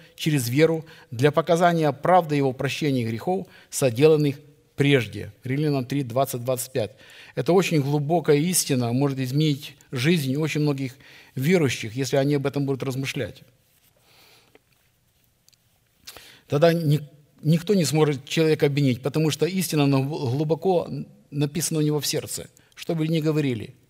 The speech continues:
что бы он ни слушал, он познал истину, такой человек.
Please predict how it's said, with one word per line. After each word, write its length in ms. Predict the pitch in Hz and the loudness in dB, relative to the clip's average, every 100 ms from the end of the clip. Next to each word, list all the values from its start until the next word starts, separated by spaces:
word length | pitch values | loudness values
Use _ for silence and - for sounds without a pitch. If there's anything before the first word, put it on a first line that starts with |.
| _ _ _ _ _ _ - | _ _ _ _ _ _ -18
что 220 | - 160 | -6 -2
бы 80 | 160 | 2
он 100 | 165 | 2
ни 80 | 151 | 0
слушал, 400 | 151 127 104 - _ _ _ | -2 -6 -6 -12 _ _ _
он 280 | 156 170 175 | -4 -2 -2
познал 400 | 165 120 139 160 | 0 0 0 0
истину, 300 | 160 - 127 | -2 -2 -6
такой 220 | 123 123 | -6 -8
человек. 320 | - 127 110 | -6 -6 -8